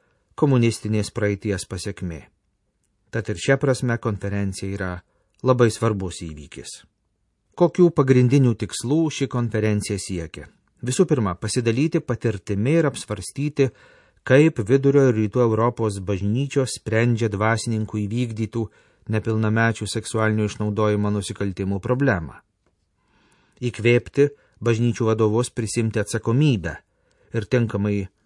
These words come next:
spręsti išnaudojimo atvejus, reaguoti į dvasininkų padarytus nusikaltimus ir rimtas bažnyčios vadovų klaidas, bei ryžtingai imtis prevencijos. Skatinti aiškesnį supratimą, kokia yra Šventojo Sosto pozicija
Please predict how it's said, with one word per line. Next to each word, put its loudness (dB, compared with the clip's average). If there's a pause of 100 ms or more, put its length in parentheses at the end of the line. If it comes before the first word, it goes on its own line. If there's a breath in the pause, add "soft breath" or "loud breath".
(160)
spręsti 2
išnaudojimo -2
atvejus, -10 (420 soft breath)
reaguoti 4
į -2
dvasininkų 0
padarytus -2
nusikaltimus -2 (480 soft breath)
ir 2
rimtas 0 (120)
bažnyčios 0
vadovų 0
klaidas, -4 (880)
bei 0
ryžtingai 2
imtis 0
prevencijos. -8 (800)
Skatinti 0
aiškesnį -4
supratimą, 0
kokia -4
yra 0
Šventojo -6
Sosto 0
pozicija -6